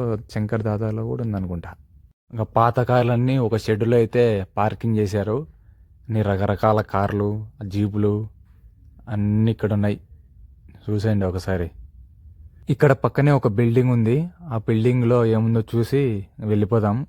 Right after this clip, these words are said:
ఇదే లాస్ట్ బిల్డింగ్. ఇక్కడ చూడడానికి ప్లేస్ అయితే చాలా బాగుంది. ఇక్కడ నుంచి పైనుంచి చూసినామంటే మనకి వ్యూ చాలా బాగా కనిపిస్తుంది. ఈ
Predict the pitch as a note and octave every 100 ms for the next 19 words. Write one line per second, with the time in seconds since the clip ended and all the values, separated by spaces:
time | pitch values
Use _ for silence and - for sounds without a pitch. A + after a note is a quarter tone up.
0 | - A2+ G#2+ G#2 - G2 F#2+ F#2+ F#2+ C#3
1 | - _ _ _ _ _ _ - A2+ G#2+
2 | A#2+ A#2+ B2 A#2+ A2+ A2+ A2+ A#2 A2 G#2+
3 | A2 G#2+ G2+ G2+ G2 C3+ - - - _
4 | _ _ _ - - A#2+ B2 B2+ - -
5 | A#2+ B2+ B2 B2+ A#2+ A2+ A#2 A2+ C3 B2+
6 | A2+ A2+ G2+ F#2+ G#2+ _ _ _ - -
7 | - - B2 A#2 A2+ A2 A2 G#2+ G#2+ G#2
8 | F#2+ F#2 - F#2+ F2+ G2 C#3+ - _ _
9 | - _ _ _ _ _ _ _ C3